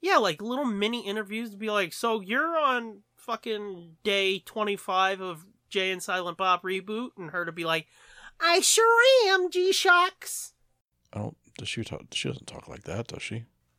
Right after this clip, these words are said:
Speaker 1: That's sorta like her Velma.
Speaker 2: Oh, yeah, okay.
Speaker 1: 'Cause her Velma's, like, super nerdy. Or, like, when they had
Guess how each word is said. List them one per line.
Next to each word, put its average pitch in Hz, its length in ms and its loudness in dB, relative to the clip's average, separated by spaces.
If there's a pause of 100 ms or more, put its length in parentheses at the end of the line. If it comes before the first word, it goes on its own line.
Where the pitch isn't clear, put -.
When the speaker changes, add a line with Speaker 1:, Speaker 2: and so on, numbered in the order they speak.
Speaker 1:
That's - 180 -14
sorta 190 260 -6
like 180 200 -4
her 175 100 -8
Velma. 180 420 -8 (380)
Speaker 2:
Oh, 87 280 0
yeah, 80 140 -4
okay. 76 300 -8 (680)
Speaker 1:
'Cause 156 220 -12
her 156 120 -6
Velma's, 156 480 -6
like, 123 160 -14
super 156 400 -6
nerdy. 160 420 -8 (800)
Or, 208 180 10
like, 190 260 -2
when 190 120 0
they 185 100 0
had 170 560 0